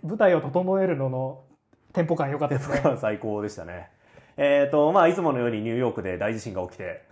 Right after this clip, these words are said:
Speaker 2: 「ニューヨークやばい！」
Speaker 1: <laughs> うん。
Speaker 2: ってなったら、アイアンマンが出動。
Speaker 1: うん。
Speaker 2: 「よし、助けるぞ！」と思ったら、アイアンマンのアーマーが突然、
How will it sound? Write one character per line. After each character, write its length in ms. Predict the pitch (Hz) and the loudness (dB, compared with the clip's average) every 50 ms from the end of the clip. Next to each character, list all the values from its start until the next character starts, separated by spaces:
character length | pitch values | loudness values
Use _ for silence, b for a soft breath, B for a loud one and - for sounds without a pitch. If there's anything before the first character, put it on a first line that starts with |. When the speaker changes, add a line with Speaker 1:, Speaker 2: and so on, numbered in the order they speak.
| - | -8
Speaker 2:
「ニ 80 | 113 123 | -2 -2
ュ 20 | |
ー 20 | - | 0
ヨ 60 | - | 0
ー 40 | 127 | 0
ク 60 | 113 | 0
や 80 | 117 | 2
ば 160 | 120 143 143 123 | 2 4 2 2
い！」 120 | 113 - - - | 0 -4 -10 -18
Speaker 1:
<laughs> 80 | - - | -16 -10
う 60 | 139 | -10
ん。 140 | 127 120 117 | -8 -8 -10
Speaker 2:
っ 60 | 123 - | -12 -10
て 100 | 117 120 | -8 -6
な 80 | 127 | -6
っ 60 | 131 - | -2 0
た 80 | 151 | 2
ら、 260 | 156 175 135 - - - | 4 4 4 4 2 -4
ア 60 | 110 107 | -2 2
イ 80 | 107 | 2
ア 40 | 113 | 2
ン 80 | 113 110 | 2 0
マ 80 | 98 | -4
ン 40 | 90 | -4
が 140 | 85 82 - | -4 -8 -8
出 180 | - - 139 | -6 -4 2
動。 380 | 135 139 139 127 117 - - - | 4 6 6 6 4 0 -8 -12
Speaker 1:
う 60 | - 131 | -10 -8
ん。 220 | 123 117 113 117 _ - - 110 | -8 -8 -10 -14 _ -10 -8 -8
Speaker 2:
「よ 60 | 104 | -8
し、 40 | - | -8
助 160 | - - - - | -10 -12 -6 0
け 100 | 165 170 | 2 2
る 80 | 165 | 4
ぞ！」 320 | 143 135 113 101 - - - _ _ _ _ _ _ _ _ _ _ _ _ _ _ _ _ _ - | 4 4 2 2 -2 -10 -20 _ _ _ _ _ _ _ _ _ _ _ _ _ _ _ _ _ 0
と 80 | - 196 | 0 0
思 260 | - - 156 151 185 | 2 2 4 4 4
っ 160 | 190 190 - | 2 2 2
た 100 | - 120 | 2 2
ら、 340 | 104 90 85 - - - _ _ _ _ _ _ _ _ _ _ _ - | 4 4 0 -4 -8 -14 _ _ _ _ _ _ _ _ _ _ _ -6
ア 60 | 110 | -2
イ 120 | 113 120 120 | 0 2 2
ア 60 | 117 | 2
ン 60 | 113 | 2
マ 120 | 107 98 | 0 -2
ン 80 | 95 92 | -2 -4
の 100 | 90 90 - 104 107 | -6 -4 -2 -2 -2
ア 40 | 107 | -2
ー 20 | |
マ 180 | 107 113 107 107 | 0 0 0 0
ー 40 | 104 | 0
が 140 | 120 117 - | -2 -4 -4
突 220 | 104 92 - 113 | -6 -8 -4 0
然、 340 | 117 135 143 147 156 - | 2 2 2 2 0 -2